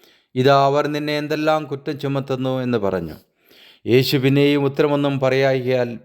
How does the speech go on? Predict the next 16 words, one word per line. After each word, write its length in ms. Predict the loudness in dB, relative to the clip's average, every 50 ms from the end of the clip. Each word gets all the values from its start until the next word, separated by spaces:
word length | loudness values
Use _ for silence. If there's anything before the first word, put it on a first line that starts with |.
| -6
പീലാത്തോസ് 560 | -4 -2 0 0 0 0 -2 -4 -6 -4 -2 -2
ആശ്ചര്യപ്പെട്ടു. 640 | -2 -2 -4 -8 -10 -10 -10 -10 -14 -18 -18 -20 -20 -20 _ _ _ _ _ _ _ _ -20 -20 -20 _ _ -2
വിശുദ്ധ 220 | 0 2 4 4
മർക്കോസ് 640 | 4 4 4 2 0 0 0 0 0 0 -2 -4 -4 -2
പതിനഞ്ചിൻ്റെ 520 | 0 0 0 0 -2 -4 -6 -6 -6 -4
ഒന്നിൽ 320 | -4 -2 -2 -2 -2 -4 -4
പരാമർശിച്ചിരിക്കുന്ന 1160 | -2 0 2 2 2 2 2 -2 -4 -4 -6 -8 -8 -8 -10 -10 -10 -8 -6 -4 -4 -2 -2 -4 -6 -8 -12 _ _ -2
അതികാലത്ത് 840 | -2 0 2 0 0 2 2 2 2 2 2 -2 -6 -8 -12 -20 -20 -20 _ _ -6
എന്നത് 300 | -4 -2 -2 -2 -2 -2
യേശുവിൻ്റെ 600 | -2 -2 -2 -2 -2 -2 -4 -4 -2 0 0 -2
ക്രൂശീകരണ 640 | -2 -2 -4 -4 -2 -2 0 0 2 2 2 0
ദിനമായ 680 | 0 0 0 0 0 0 0 2 2 2 2 0 0 -2 -4 -8 -20 _ -20 -20 _ -20 _ _ _ 0
വെള്ളിയാഴ്ചയുടെ 800 | 2 4 4 6 6 6 6 4 2 0 -2 -4 -4 -2 -2 -4
പുലർച്ചെയാണ് 760 | -4 -4 -4 -4 -4 -4 -6 -8 -8 -6 -4 -4 -4 -4 -6 -6
സൂചിപ്പിക്കുന്നത്. 800 | -6 -6 -6 -6 -4 -6 -6 -4 -2 -4 -4 -4 -6 -8 -10 -10 -12 _ _ _ _ _ _ _ _ _ _ _ _ -20 -20 -20 -18 -18 -18 -16 -8 -2 2 2 2 2 0 -4 -10 -14 -16 -12
സോറി, 280 | -4 0 0 0 0 0